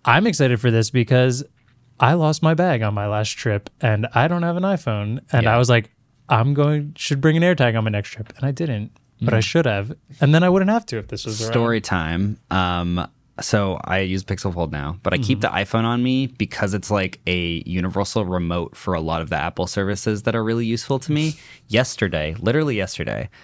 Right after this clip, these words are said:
Speaker 2: I was, uh, my friend's looking for a new job. So we were going around to different bars and cafes and dropping off her resume and stuff. And I brought my camera with me 'cause I always bring a camera with me, and I had my AirTag on it.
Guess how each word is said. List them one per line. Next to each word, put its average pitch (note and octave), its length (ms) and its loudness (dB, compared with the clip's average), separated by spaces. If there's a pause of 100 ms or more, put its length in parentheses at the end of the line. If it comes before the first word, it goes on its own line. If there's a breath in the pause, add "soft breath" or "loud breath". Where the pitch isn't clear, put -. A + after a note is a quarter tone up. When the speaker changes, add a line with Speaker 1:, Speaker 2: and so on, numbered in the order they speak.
(240 loud breath)
Speaker 2:
I G2 180 2
was, F#2 360 -2
uh, F2 360 0
my F2 120 -2
friend's G#2+ 300 0
looking G#2+ 200 -2
for F#2+ 160 -4
a - 20 -2
new F2 160 -4
job. E2 460 -2
So - 160 -8
we F2+ 80 0
were F2 60 -4
going F2+ 200 -2
around F2 200 -2
to D#2+ 40 -4
different - 380 -6
bars E2 320 -2
and E2 140 -4
cafes E2 440 -4
and E2+ 140 -4
dropping E2 320 -4
off D#2+ 140 -8
her E2+ 100 -6
resume E2+ 400 -6
and A2 140 -4
stuff. C3+ 340 -2 (600 loud breath)
And G2+ 200 0
I F#2+ 40 -2
brought F2 180 -2
my F#2+ 60 -2
camera F2+ 280 -4
with E2+ 160 -6
me F2+ 80 -2
'cause E2 160 -8
I D2+ 60 -2
always D#2 180 -4
bring D2+ 140 -4
a C#2+ 40 -8
camera C#2 300 -8
with E2 140 -8
me, F#2 120 -2
and E2+ 100 -4
I E2+ 60 -2
had E2 260 -6
my E2 220 -4
AirTag E2+ 420 -6
on E2+ 160 -6
it. - 160 -10